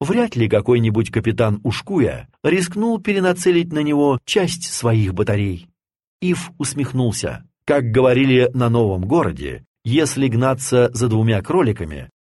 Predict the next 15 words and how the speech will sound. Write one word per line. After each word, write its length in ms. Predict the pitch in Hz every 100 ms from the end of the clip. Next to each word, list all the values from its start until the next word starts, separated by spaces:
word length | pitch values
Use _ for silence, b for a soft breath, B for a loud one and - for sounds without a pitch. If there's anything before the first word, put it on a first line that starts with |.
| _
можно 380 | 202 220 175 175
упустить 680 | 175 127 113 - 104 92 -
обоих. 640 | - 104 92 69 - - - _ _ _ _ _ _ -
Путята 640 | 123 127 139 135 127 123
заслонился 680 | 120 110 127 127 135 135 127
от 240 | 127 113
выпада 360 | 110 139 117 101
секирой 580 | 104 - 180 175 175 175 -
и, 120 | 190
поймав 580 | 185 180 175 170 170 170
в 40 | -
стальную 520 | - 131 131 143 143
ловушку 580 | 123 117 139 - 135 123
келемитовый 560 | 127 120 131 131 110
клинок, 480 | 104 104 143 180 175